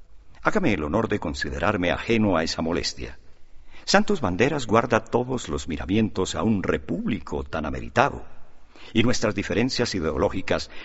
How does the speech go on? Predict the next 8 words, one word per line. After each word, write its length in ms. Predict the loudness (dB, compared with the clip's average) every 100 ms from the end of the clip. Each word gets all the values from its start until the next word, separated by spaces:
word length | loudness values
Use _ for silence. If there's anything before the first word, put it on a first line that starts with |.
| 0
no 140 | 0
son 280 | 2 0 0
tan 140 | 2 0
irreductibles 800 | 2 0 0 -4 -2 2 0 2
como 160 | 0
usted 340 | 0 0 0 2
parece 340 | -2 -2 -4
presuponerlo. 760 | -6 -8 -6 0 0 0 -6